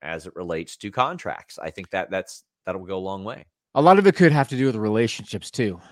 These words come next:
Speaker 2: because if there's any
Speaker 1: Sure.
Speaker 2: talent that are repped by William Morris, uh, or maybe in the past they've been repped by Ari Khan or, or, or Ari Khan, Ari Emanuel or Ari Emanuel's people, you never know. The relationship could go a long way too.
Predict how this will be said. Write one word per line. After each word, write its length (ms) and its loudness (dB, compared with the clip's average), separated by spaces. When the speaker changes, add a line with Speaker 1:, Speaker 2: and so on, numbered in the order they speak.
Speaker 2:
because 360 0
if 100 -4
there's 220 -2
any 160 -4
Speaker 1:
Sure. 140 -4
Speaker 2:
talent 680 -4
that 280 -2
are 220 -6
repped 480 -4
by 840 -4
William 320 0
Morris, 640 -6
uh, 520 -8
or 120 -4
maybe 320 -2
in 80 -2
the 60 -6
past 300 0
they've 100 -2
been 120 -2
repped 180 0
by 180 0
Ari 220 0
Khan 260 -6
or, 80 -4
or, 160 -4
or 280 -6
Ari 220 -6
Khan, 300 -8
Ari 220 0
Emanuel 420 -2
or 100 -4
Ari 220 -4
Emanuel's 380 -4
people, 400 -6
you 80 -2
never 160 0
know. 240 -2
The 80 -8
relationship 400 -4
could 120 -14
go 100 -4
a 20 -4
long 240 -6
way 140 -10
too. 300 -10